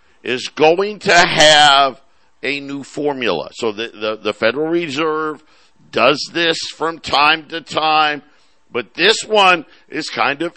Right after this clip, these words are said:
interesting. They're going to give more weight to healthcare cost, which – obviously with the way healthcare prices have gone,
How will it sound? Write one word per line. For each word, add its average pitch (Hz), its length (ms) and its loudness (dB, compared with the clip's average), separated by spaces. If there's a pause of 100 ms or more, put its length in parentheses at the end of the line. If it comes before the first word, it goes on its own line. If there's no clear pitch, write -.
(120)
interesting. 175 840 -4
They're 139 260 -4
going 165 560 -6
to 208 140 -12
give 165 640 -4 (360)
more 147 760 -4
weight 151 640 2 (840)
to 160 100 -8
healthcare 170 960 0
cost, - 560 4 (680)
which – 156 400 -2 (520)
obviously 180 920 2
with 147 300 -6
the 151 100 -2
way 196 560 2
healthcare 180 760 -2
prices 160 580 0
have 147 260 -2
gone, 190 480 4